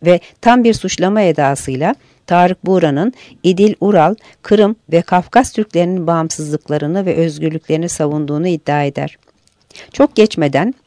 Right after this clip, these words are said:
eleştiriyi yazan kişinin o günlerde Tuzla Piyade Okulu'nda öğrenci ve üstelik izinsiz olduğu ortaya çıkmıştır.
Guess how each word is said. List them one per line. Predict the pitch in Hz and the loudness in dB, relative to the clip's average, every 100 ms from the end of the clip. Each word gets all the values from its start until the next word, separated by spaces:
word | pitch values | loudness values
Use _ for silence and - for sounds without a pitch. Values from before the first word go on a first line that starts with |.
| _ | _
eleştiriyi | 185 202 - 208 233 | 2 2 0 -2 0
yazan | 220 156 143 143 | 0 -2 -4 -8
kişinin | - - 135 151 269 _ _ | -10 -10 -6 -6 -8 _ _
o | - 226 | -2 2
günlerde | 233 202 160 139 165 233 | 2 2 0 0 -2 -2
Tuzla | 233 220 196 | -2 0 0
Piyade | - 196 190 185 | 0 2 2 2
Okulu'nda | 196 - 131 135 139 208 - - _ | 0 0 -4 -4 -4 -4 -6 -20 _
öğrenci | 170 185 190 190 175 226 | 4 4 4 2 0 0
ve | 170 196 - _ _ | 2 2 -2 _ _
üstelik | 233 - 214 214 208 | -6 0 2 2 0
izinsiz | 202 208 214 202 | -2 -2 -4 -2
olduğu | 175 139 147 | 0 0 0
ortaya | 190 160 156 175 | -2 0 -2 -2
çıkmıştır. | - - 143 - 120 - | -4 -10 -10 -8 -8 -10